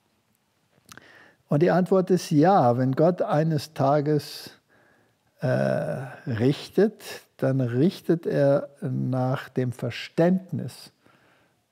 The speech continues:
welche diese Personen hatten und die Umstände.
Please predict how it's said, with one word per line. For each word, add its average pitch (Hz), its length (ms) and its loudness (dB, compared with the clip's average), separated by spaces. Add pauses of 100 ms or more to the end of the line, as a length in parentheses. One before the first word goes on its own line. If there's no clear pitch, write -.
(140)
welche 127 440 -2
diese 135 340 -2
Personen 113 800 -4
hatten 110 400 -4
und 131 160 -6
die 135 120 -6 (100)
Umstände. 151 920 -4